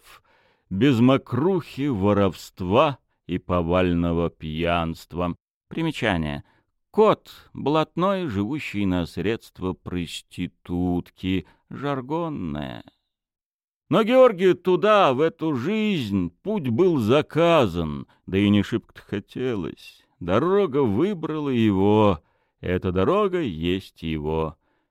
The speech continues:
судьба. Как-то раз Марк сам спустился из своего кабинета в зал. До этого к нему заходил какой-то карась в богатой наволочи,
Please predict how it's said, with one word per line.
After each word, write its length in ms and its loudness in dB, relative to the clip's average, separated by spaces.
судьба. 800 -6
Как-то 280 2
раз 260 4
Марк 320 2
сам 320 0
спустился 720 -6
из 140 -6
своего 340 -4
кабинета 500 -4
в 80 -8
зал. 420 0
До 80 0
этого 300 4
к 80 -6
нему 240 2
заходил 500 0
какой-то 580 -4
карась 600 -2
в 160 -10
богатой 800 -4
наволочи, 1120 -2